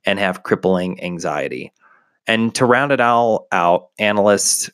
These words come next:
write that paying for these behavioral health problems stresses us out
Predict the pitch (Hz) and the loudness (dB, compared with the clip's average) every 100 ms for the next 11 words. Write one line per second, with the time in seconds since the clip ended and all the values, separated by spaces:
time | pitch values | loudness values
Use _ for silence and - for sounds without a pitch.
0 | - 107 92 92 - - - 131 123 123 | -2 0 2 0 -2 -4 -6 -2 -2 -2
1 | - 98 95 92 95 92 87 90 85 85 | -4 -2 -2 -2 -4 -2 -2 0 2 0
2 | 82 - 82 85 85 82 - - - 107 | -2 0 -2 -2 -4 -6 -6 -6 -2 0
3 | 92 - 92 90 - 82 82 | 0 0 -2 -2 0 0 -2